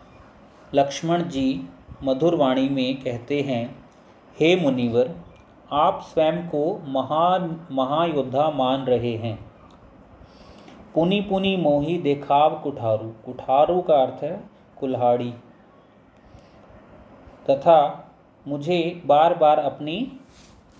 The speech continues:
कुठार या कुल्हाड़ी दिखा रहे हैं। चहत उड़ावन फूंकी पहारू।" ऐसा लगता है जैसे आप फूंक से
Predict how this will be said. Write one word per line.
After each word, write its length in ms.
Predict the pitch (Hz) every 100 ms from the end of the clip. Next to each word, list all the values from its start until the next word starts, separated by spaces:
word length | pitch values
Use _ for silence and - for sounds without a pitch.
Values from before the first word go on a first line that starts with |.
| -
कुठार 580 | 143 139 143 143 175 -
या 60 | 143
कुल्हाड़ी 600 | - 131 127 185 254 277 -
दिखा 380 | 269 - 147 151
रहे 260 | 127 117
हैं। 380 | 113 107 101 - _ _ _ - _ - _
चहत 520 | 160 156 190 190 160 -
उड़ावन 520 | 147 131 127 131 170
फूंकी 680 | 208 175 - 143 156 185 185
पहारू।" 540 | 165 139 120 113 117 113 - - - - _ -
ऐसा 360 | 160 147 - 196
लगता 340 | 170 135 -
है 480 | 143 131 147 214 175
जैसे 460 | 123 131 131 160 151
आप 440 | 139 123 123 - - - 156
फूंक 320 | 160 170 165
से 360 | - 131 165